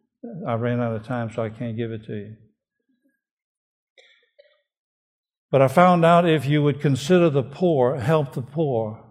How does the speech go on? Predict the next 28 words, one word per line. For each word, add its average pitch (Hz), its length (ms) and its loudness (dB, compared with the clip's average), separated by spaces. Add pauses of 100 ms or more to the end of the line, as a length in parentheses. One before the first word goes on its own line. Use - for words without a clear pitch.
(760)
with 127 220 -2
all 139 220 4
these 131 400 0 (460)
heartfelt 139 520 0
things, 113 540 -6 (920)
that 123 200 -2
God 143 280 4
would 131 200 0
be 131 120 0
with 139 360 -2
you 135 140 -2
in 123 120 -4
trouble. 110 680 -8 (320)
And 135 180 0
there's 143 180 4
other 143 220 4
promises. 127 600 -2
He 123 220 -2
would 127 200 -4
raise 123 340 0
you 131 80 0
off 123 240 0
your 113 140 -6
sick 143 340 -6
bed. 127 300 0
He'd 117 240 -4
be 127 160 -2
in, 131 400 -8